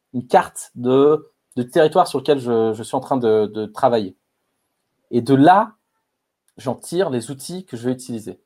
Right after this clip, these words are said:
C'est mon approche en général. Et elle est bien pour ça parce qu'elle est, elle est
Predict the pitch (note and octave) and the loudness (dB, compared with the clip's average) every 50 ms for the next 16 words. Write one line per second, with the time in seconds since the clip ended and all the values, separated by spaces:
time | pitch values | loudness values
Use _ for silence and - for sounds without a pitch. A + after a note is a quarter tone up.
0 | _ _ _ - C3+ C3+ B2+ B2+ B2+ C#3 D#3 D#3 C#3 - - D#3+ - - C3 A#2+ | _ _ _ 2 4 4 4 4 2 4 4 4 4 4 2 -2 -2 -2 -4 -4
1 | B2+ A#2+ A2+ F#2+ F#2 G#2+ - _ _ _ _ _ _ _ _ - A#2+ A#2+ B2 A#2+ | -2 0 0 0 0 -2 -6 _ _ _ _ _ _ _ _ 0 2 2 4 4
2 | B2+ B2+ B2 D3+ F#3+ A3 G#3+ - - - - E3 G#3+ G#3+ - D#3 - - - D3+ | 2 2 2 4 4 2 2 0 -4 0 4 4 4 4 2 -2 -4 2 4 4
3 | D3+ C3+ C3 B2+ C3 C#3 C3 - - - _ - A#2 A#2 A#2 | 6 6 6 6 6 4 4 2 -2 -10 _ -4 -2 -2 -2